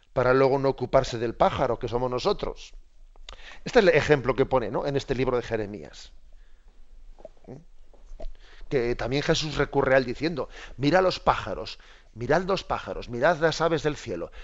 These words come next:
eh, mirad las flores. Si Dios las ha cuidado de esa manera, ¿no va a hacer mucho más contigo, hombre de poca fe?". ¿Eh? O sea, se remite a la creación para decir,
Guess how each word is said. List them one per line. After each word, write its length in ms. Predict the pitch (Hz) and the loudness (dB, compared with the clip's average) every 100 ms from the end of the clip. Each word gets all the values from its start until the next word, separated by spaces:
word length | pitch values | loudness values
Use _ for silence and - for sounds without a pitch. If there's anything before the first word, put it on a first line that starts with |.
| - - | -18 -14
eh, 100 | 117 | -12
mirad 280 | 117 127 170 | -4 0 2
las 220 | 175 151 | 2 0
flores. 560 | - 127 87 82 - - - - - - - _ - | 0 -2 -2 -6 -14 -16 -20 -20 -20 -20 -20 _ -20
Si 180 | - - | -12 -10
Dios 220 | 120 175 | -2 2
las 180 | 160 147 | 2 6
ha 60 | 170 | 4
cuidado 360 | 160 147 156 | 4 4 4
de 60 | 143 | 4
esa 160 | 135 123 | 2 -2
manera, 380 | 131 151 156 - - - - | 0 2 0 -2 -16 -20 -16
¿no 180 | 117 135 | -2 2
va 100 | 165 | 4
a 20 | |
hacer 220 | 160 165 | 4 0
mucho 260 | 156 165 165 | 0 -2 2
más 200 | 180 170 | 2 2
contigo, 720 | 175 170 156 233 151 - - | 0 -2 -4 -6 -4 -6 -4
hombre 380 | - 143 127 127 | -2 0 0 0
de 100 | 120 | 0
poca 300 | 117 123 104 | -2 -4 -4
fe?". 240 | - 90 - - | -8 -10 -12 -14
¿Eh? 80 | - - - - - - - - - - - - - - - - | -14 -10 -10 -10 -12 -14 -14 -18 -18 -16 -16 -18 -18 -14 -6 -4
O 20 | |
sea, 100 | 123 | -4
se 160 | 120 120 | -4 -4
remite 460 | 117 143 185 196 | -2 0 2 6
a 40 | 170 | 6
la 140 | 151 | 6
creación 580 | 160 156 143 156 156 170 - - - - - | 6 6 6 2 0 -4 -18 -20 -20 -20 -8
para 160 | 131 123 | -2 0
decir, 520 | 110 - 117 101 | 0 -4 -4 -6